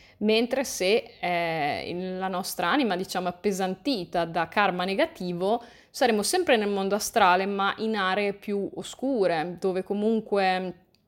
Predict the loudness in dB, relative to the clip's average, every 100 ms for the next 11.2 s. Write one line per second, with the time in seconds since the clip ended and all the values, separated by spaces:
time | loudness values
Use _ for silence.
0 | _ -4 -2 -2 -2 0 0 0 0 0
1 | -2 -4 -4 -4 -4 -10 -16 -20 -10 -2
2 | 2 2 2 2 2 0 0 4 4 4
3 | 2 2 2 -2 0 0 2 2 2 0
4 | -4 -4 -4 0 0 0 0 -2 0 2
5 | 2 2 2 2 0 -2 -2 -2 -6 -20
6 | -20 0 4 4 4 4 2 2 4 4
7 | 4 2 2 4 4 2 -2 2 2 4
8 | 2 0 -2 _ -20 -20 -16 -16 -4 4
9 | 6 6 4 2 2 2 4 2 2 -2
10 | -2 -2 2 2 4 2 2 2 2 2
11 | 2